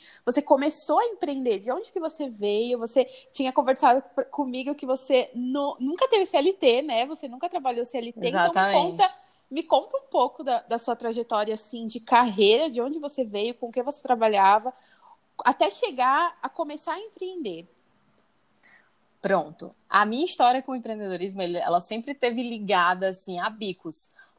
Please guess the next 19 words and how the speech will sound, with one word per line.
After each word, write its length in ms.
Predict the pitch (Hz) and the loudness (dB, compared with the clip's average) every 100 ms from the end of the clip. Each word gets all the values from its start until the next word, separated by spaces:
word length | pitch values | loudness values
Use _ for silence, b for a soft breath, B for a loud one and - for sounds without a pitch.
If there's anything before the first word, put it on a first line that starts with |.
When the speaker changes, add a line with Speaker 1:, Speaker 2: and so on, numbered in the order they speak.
| _ | _
Speaker 2:
porque 720 | 180 175 - 180 185 180 180 - | -6 -6 -4 -2 0 0 -2 -4
eu, 560 | 180 185 185 185 180 - - | -2 0 2 2 0 -4 -16
eu 60 | 185 | -12
cresci 480 | - 208 220 - 247 | -4 -2 -2 -2 -2
num 220 | 269 262 | 0 2
lar 320 | 220 208 226 | 2 2 0
em 180 | 220 226 | -4 -6
que 420 | 226 214 208 202 - | -8 -6 -4 -6 -8
eu 140 | 190 | -6
ouvi 400 | 190 190 185 214 | -6 -6 -8 -6
muito 420 | 233 214 226 226 | -2 -2 -2 -6
de 120 | 233 | -8
que 60 | - | -4
eu 60 | 202 | -4
tinha 180 | 202 | -4
que 60 | 180 | -8
prestar 420 | 170 165 - 180 | -8 -8 -6 -4
uma 120 | 202 | -2
faculdade, 1000 | 226 240 262 240 214 202 196 196 196 202 | 2 2 2 2 2 2 2 0 -2 -8